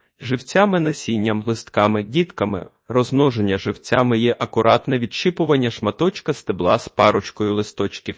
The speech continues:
і приміщення його в склянку з водою, де він протягом тижня пустить коріння, з подальшим пересаджуванням його в ґрунт.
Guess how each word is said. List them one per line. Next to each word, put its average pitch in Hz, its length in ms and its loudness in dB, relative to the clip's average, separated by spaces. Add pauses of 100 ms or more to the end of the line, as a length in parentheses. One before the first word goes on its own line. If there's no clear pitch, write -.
і 110 80 -4
приміщення 143 680 -2
його 113 320 2
в 104 60 -12
склянку 107 540 0
з 101 80 -12
водою, 107 500 0 (320)
де 117 220 4
він 123 180 2
протягом 110 520 0
тижня 107 360 -2
пустить 107 460 -8
коріння, 160 640 -2
з - 180 -20
подальшим 143 600 0
пересаджуванням 104 880 0
його 113 300 0
в 104 80 -8
ґрунт. 139 440 -2